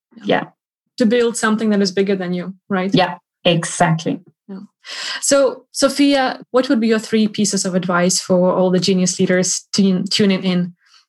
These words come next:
Speaker 1: It can be about private life, career, diversity,
Speaker 2: <laughs>
Speaker 1: inclusion, entrepreneur.
Speaker 2: But I think the most powerful tool for me has been my curiosity.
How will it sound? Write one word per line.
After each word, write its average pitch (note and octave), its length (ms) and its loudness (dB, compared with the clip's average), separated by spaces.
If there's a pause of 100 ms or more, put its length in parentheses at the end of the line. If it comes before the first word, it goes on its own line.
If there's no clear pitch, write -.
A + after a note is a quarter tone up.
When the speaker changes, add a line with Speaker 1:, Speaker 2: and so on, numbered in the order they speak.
(180)
Speaker 1:
It G#3+ 120 0
can G3+ 160 4
be F#3+ 100 2
about F3 340 0 (120)
private G#3 280 2
life, G3 320 0 (160)
career, F#3 540 0 (100)
diversity, G3+ 400 2 (100)
Speaker 2:
<laughs> - 40 -12
Speaker 1:
inclusion, F3+ 300 0 (500)
entrepreneur. F#3 360 0
Speaker 2:
But F3+ 80 0
I C4 100 2
think G4+ 280 -2
the C4+ 220 2
most B3 300 0
powerful A#3 500 0
tool G#3 260 0
for G#3 200 -2
me F#3+ 220 2
has G#3 200 0
been F#3+ 200 -2
my F3 200 2
curiosity. E3+ 960 0